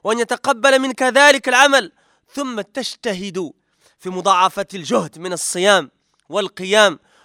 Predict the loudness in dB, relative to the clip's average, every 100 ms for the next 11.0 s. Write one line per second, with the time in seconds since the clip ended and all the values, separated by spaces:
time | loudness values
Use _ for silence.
0 | -4 -2 -2 -2 -4 -2 2 4 4 2
1 | -4 _ -12 -10 -4 -2 0 0 0 0
2 | 0 2 2 4 0 -4 _ _ -8 -6
3 | -2 -2 0 -2 -2 -2 0 0 0 -2
4 | -2 -2 0 0 0 -4 _ _ -8 -4
5 | -2 0 0 2 4 4 2 0 2 2
6 | 4 4 2 -8 _ _ _ -8 -6 -4
7 | 2 2 0 -4 -4 -2 -4 0 2 2
8 | 2 -2 -6 _ _ _ _ _ _ _
9 | _ _ _ _ _ _ -6 2 4 4
10 | 0 -2 -2 0 -2 -4 -8 -8 -10 -12